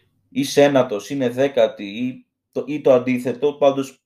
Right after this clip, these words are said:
κονταροχτυπιόμαστε για την ένατη θέση, ε, όπως και να το κάνουμε, είναι λίγο πιο σημαντικό. Ε, επικρατήσαμε με εκατόν δεκαέξι εκατόν έξι, σε μια αναμέτρηση όπου δεν αγωνίστηκε ο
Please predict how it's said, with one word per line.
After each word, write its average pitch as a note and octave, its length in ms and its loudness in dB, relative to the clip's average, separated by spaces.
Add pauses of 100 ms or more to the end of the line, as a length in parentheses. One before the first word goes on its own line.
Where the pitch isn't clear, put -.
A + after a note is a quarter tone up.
(180)
κονταροχτυπιόμαστε B2+ 840 -4
για A#2+ 100 -12
την B2 100 -12
ένατη A#2+ 280 -10
θέση, - 580 -12 (580)
ε, - 180 -8 (600)
όπως D#3+ 340 -2
και D3 80 -4
να B2 100 -4
το A#2+ 120 -6
κάνουμε, F3+ 420 -6
είναι F3+ 280 -10
λίγο E3+ 560 -12
πιο - 240 -10
σημαντικό. A#2+ 680 -12 (320)
Ε, C3 120 -8
επικρατήσαμε C#3+ 600 -6
με D#3+ 100 -10
εκατόν C3+ 380 -6
δεκαέξι B2+ 500 -8
εκατόν G#2+ 440 -8
έξι, - 500 -14 (460)
σε - 160 -16
μια D3+ 140 -2
αναμέτρηση D3 400 0
όπου C#3 200 -4
δεν C#3+ 160 2
αγωνίστηκε A2 440 -2
ο G2+ 40 -8